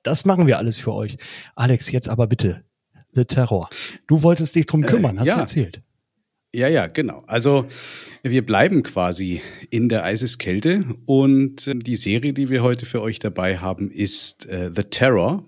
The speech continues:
Speaker 2: Das ist eine Serie über zwei Staffeln.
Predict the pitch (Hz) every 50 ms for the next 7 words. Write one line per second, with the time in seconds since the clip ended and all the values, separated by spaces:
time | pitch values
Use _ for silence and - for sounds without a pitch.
0 | _ - - 104 - - - - - - - - 95 92 92 90 87 85 82 82
1 | 80 82 82 82 _ _ _ _ _ _ _ - 90 82 76 82 87 107 - 139
2 | 143 139 139 131 - - 110 - 101 95 90 85 - - - - - - 82 87
3 | - - - - 92 - 143 165 214 202